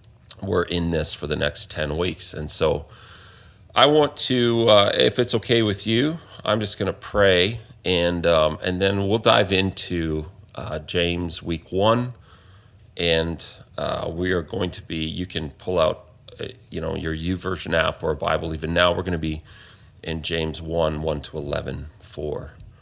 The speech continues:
today. So, um, if you are able to, just join me for a moment in prayer as we start this. Jesus, uh, I just dedicate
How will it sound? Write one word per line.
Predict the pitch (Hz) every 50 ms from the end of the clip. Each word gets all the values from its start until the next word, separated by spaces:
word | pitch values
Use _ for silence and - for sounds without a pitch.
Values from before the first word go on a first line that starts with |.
| - - - - - _ - _ - -
today. | - - 92 120 147 - - - - - -
So, | - - - 107 85 73 - - - - _ - - _ - - - - - - -
um, | 92 82 80 78 78 78 - - - - _ - - - - -
if | - 90 - -
you | 92 87 87 95 - - - - _ _ _ - - - - -
are | 87 90
able | 101 131 135 151
to, | - - - - 131 120 120 113 113 104 - - -
just | - - - - -
join | - 95 92 87 87 82
me | 82 80 78 76 76 - - - - - - - - - _ _
for | - - 143
a | 131
moment | 110 104 101 95 95 92 85 78 - -
in | - 85 76 73
prayer | - - - 80 78 78 73 73 76 73 76 80 - - _ _ - - - -
as | - - - - -
we | 78 76 76 73
start | 73 - - - 73 71 -
this. | - 64 67 -
Jesus, | - - 110 110 104 92 95 90 80 - - - - - - - - - - - - - - - - - - -
uh, | - - 82 78 73 71 82 - - - - - - - -
I | - 90
just | 90 90 92 - -
dedicate | - 92 90 90 87 - - 95 90 82 82 -